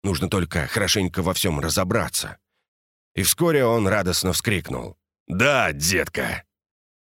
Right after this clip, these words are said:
Однако в следующее мгновение Костолом вдруг загривком ощутил.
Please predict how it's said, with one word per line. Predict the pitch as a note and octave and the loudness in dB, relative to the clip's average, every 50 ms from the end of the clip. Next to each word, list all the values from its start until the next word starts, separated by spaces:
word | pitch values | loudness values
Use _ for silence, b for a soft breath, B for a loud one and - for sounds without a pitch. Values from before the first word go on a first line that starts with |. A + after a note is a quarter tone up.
| _ | _
Однако | _ E2+ F#2 C3+ C#3+ - B2+ B2+ G2+ D#2 - _ _ _ _ _ _ _ _ _ | _ -2 0 0 0 2 2 0 0 0 -4 _ _ _ _ _ _ _ _ _
в | - | -2
следующее | - G2+ F#2+ E2+ E2+ D#2 - - E2+ D#2 | -2 0 0 0 0 0 0 0 0 0
мгновение | D#2 D#2+ C2+ F2 G2 G2 F#2 G#2 G2 E2 D2 C#2 C2 B1 A1+ - _ _ _ _ _ _ _ _ _ | -2 -2 -2 0 0 2 2 0 0 0 -2 -2 -4 -4 -6 -10 _ _ _ _ _ _ _ _ _
Костолом | - A#2 G2 - B2 B2+ C#3 C3 A#2+ | -2 -2 0 0 0 0 2 0 0
вдруг | - - A#2 A2 G2 - - - _ _ | 0 0 -2 -2 -2 -4 -10 -20 _ _
загривком | - E2 D#2+ G2+ A2+ F#2+ F2 A#2 B2 A#2 F#2+ - - _ - C2+ B1+ C2 | -6 -2 0 0 -2 0 0 0 0 0 0 -4 -8 _ -6 -6 -4 -4
ощутил. | C2+ C#2 - - - F#2+ - - D#2+ B1 A1 - | -2 -2 -2 -2 -2 -2 -2 -2 -4 -4 -8 -10